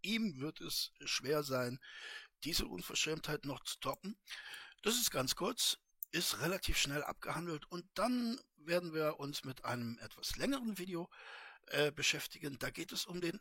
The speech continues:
Narzissmus. Ihr habt es wahrscheinlich schon, äh, gesehen beziehungsweise gehört. Ich möchte es kommentieren, weil es so lustig ist,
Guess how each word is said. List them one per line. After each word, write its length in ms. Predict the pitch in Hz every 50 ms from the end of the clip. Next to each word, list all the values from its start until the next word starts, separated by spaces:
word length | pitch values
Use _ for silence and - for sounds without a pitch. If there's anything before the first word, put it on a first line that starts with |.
| - _
Narzissmus. 760 | - 160 180 185 190 - - - 113 - - - 107 - -
Ihr 100 | - 147
habt 160 | 160 - -
es 160 | - - - -
wahrscheinlich 420 | 120 - - - 156 202 190 -
schon, 360 | - - 156 143 135 147 - - -
äh, 160 | - 117 113
gesehen 560 | - - 127 - - 175 190 220 247 240 233
beziehungsweise 680 | 202 - - - 175 139 135 - - - 127 110 123
gehört. 460 | 117 110 107 107 156 - 190 - - - - - - - - - - - - - -
Ich 220 | - - 170 - 226
möchte 300 | 220 247 262 - - 214
es 180 | 185 180 -
kommentieren, 640 | - - - 160 165 - - - 240 233 220 208 170
weil 140 | 160 160 160
es 240 | 160 151 - - - -
so 260 | - 147 120 127 143
lustig 580 | 147 160 190 269 339 - - - 139 110 - -
ist, 220 | 139 175 - -